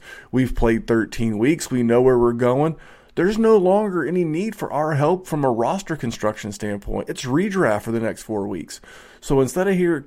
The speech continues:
you know, instead of sitting here kicking tires talking about, well, maybe if you play the,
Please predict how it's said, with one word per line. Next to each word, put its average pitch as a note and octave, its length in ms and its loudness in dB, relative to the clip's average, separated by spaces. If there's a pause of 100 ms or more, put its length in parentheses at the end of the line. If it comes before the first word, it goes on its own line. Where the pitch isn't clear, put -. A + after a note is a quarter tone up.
you E3 140 -4
know, C#3 140 0
instead D#3 260 -2
of D#3 100 0
sitting D#3+ 260 -4
here D#3+ 220 -2
kicking D3 400 -4
tires C#3 540 -4
talking C3+ 380 -2
about, A#2+ 480 0 (560)
well, A3 320 0
maybe G#3+ 420 0
if G#3 140 -4
you D#3 80 -4
play E3 320 -4
the, D3 280 -8